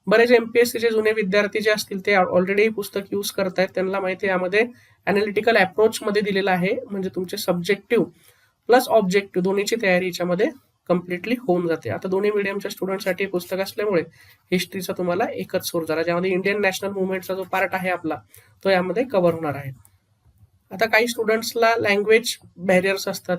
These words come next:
किंवा अजून आम्हाला चांगलंच वाचायचं आहे, आम्हाला स्टोरी फॉर्ममध्ये हिस्ट्री वाचायची आहे,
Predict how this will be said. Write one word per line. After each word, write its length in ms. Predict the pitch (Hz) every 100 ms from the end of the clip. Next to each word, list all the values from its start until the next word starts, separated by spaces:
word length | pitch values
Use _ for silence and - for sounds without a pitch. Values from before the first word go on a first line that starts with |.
| -
किंवा 220 | 202 202
अजून 220 | 185 214
आम्हाला 280 | 202 202 202
चांगलंच 400 | 196 190 190 190
वाचायचं 400 | 180 175 180 175
आहे, 20 |
आम्हाला 180 | 170 180
स्टोरी 440 | 180 - 220 226
फॉर्ममध्ये 640 | 240 220 202 196 202 190 247 -
हिस्ट्री 280 | 180 175 -
वाचायची 460 | 185 160 165 151
आहे, 100 | -